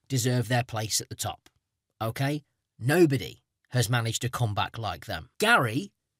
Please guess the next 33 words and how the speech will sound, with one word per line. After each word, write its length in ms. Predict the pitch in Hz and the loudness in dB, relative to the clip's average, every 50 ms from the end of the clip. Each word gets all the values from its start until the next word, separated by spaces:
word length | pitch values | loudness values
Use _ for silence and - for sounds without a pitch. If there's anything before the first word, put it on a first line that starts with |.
| _ - | _ 0
can 160 | - 147 135 | 2 4 6
be 160 | 127 139 131 | 6 6 4
king 440 | 127 - - 156 131 107 98 92 87 - _ _ | 4 2 0 0 0 0 -2 -6 -12 -16 _ _
pretty 220 | - 160 160 151 151 | -2 0 2 2 2
much 240 | 151 151 - - 131 | 2 2 0 0 2
any 160 | 127 127 110 | 2 2 2
time 240 | - 123 117 113 104 | 0 0 -2 -2 -2
he 80 | 101 | -2
wants. 460 | 101 101 90 85 - - - - - _ _ _ - | -4 -4 -6 -8 -8 -10 -10 -10 -10 _ _ _ -4
Okay? 400 | - 107 - - 127 131 135 135 - _ - - - - _ _ | -4 -4 -2 0 0 0 0 0 -4 _ -20 -20 -20 -20 _ _
So 480 | - - - 143 139 135 135 139 131 - _ _ _ _ _ - - _ - | -6 -2 2 2 4 4 4 2 0 -2 _ _ _ _ _ -20 -18 _ 0
take 240 | - 165 165 - 147 | 2 2 2 2 2
that 180 | 147 131 - | 2 2 4
are 100 | 127 123 | 2 0
at 80 | 113 - | 0 -2
the 80 | 120 | -6
top, 300 | - - 117 110 110 - - | -6 -4 -4 -4 -4 -4 -6
that 120 | 131 - 135 | -6 -2 0
Robbie 280 | 139 180 180 180 180 | 2 4 6 6 6
Williams 440 | 180 175 170 165 160 156 151 143 127 | 6 6 4 4 4 4 4 4 4
alone 380 | 139 139 139 143 135 123 117 117 | 6 6 6 6 6 4 4 2
has 120 | 104 110 | 2 2
made 220 | 127 123 123 117 | 4 4 4 4
more 200 | 117 123 117 117 | 4 4 4 4
money 260 | 113 117 117 113 110 101 | 4 2 2 2 0 0
than 140 | 113 110 | 0 0
most 300 | 110 113 113 107 - - | 0 0 0 0 0 0
other 140 | 127 110 113 | 0 0 0
boy 200 | 101 110 113 113 | 0 0 0 0
bands 340 | 98 107 104 101 98 - - | 2 2 0 0 0 -4 -6
combined, 580 | - - 113 104 110 107 104 98 95 90 - _ - | -2 -2 -2 2 2 2 2 2 0 -4 -8 _ -6
okay? 280 | 117 - - 127 127 | -6 -2 0 2 2
So, 160 | 127 - 135 | 4 4 2